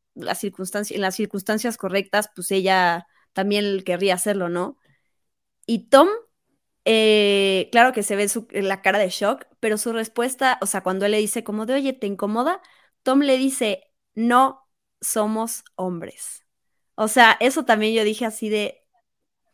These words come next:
"Pinche maldito Tom, hijo de la chingada, vete". <laughs> Así.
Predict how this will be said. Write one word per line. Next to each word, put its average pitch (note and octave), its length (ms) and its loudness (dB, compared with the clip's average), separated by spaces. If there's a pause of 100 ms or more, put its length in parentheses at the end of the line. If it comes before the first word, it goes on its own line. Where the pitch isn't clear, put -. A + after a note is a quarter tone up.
(580)
"Pinche G4 420 4
maldito D#4 560 4
Tom, D4+ 260 8
hijo D#4 320 4
de D#4+ 100 8
la A#3+ 160 4
chingada, C4+ 600 4
vete". D4 220 2
<laughs> - 20 8
Así. G4 840 4